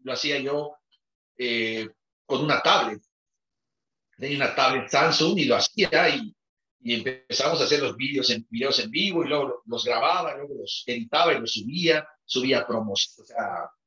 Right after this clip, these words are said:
las promociones que tuvieran, grabábamos en vivo, o sea, grabábamos los videos y los subíamos. Y de allá, eh,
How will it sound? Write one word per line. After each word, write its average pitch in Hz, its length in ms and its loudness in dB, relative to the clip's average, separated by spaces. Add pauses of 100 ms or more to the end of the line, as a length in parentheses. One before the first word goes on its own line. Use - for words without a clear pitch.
las 120 120 -12
promociones 123 460 -2
que 113 100 -4
tuvieran, 147 640 0
grabábamos 120 540 -2
en 110 200 -6
vivo, 127 420 -10
o - 40 -6
sea, 120 140 2
grabábamos 135 540 2
los 113 80 -12 (140)
videos 147 300 4
y 104 80 -8
los 107 100 -8
subíamos. 147 800 -2 (960)
Y 139 160 -2
de 143 80 4
allá, 147 460 2 (300)
eh, 117 640 0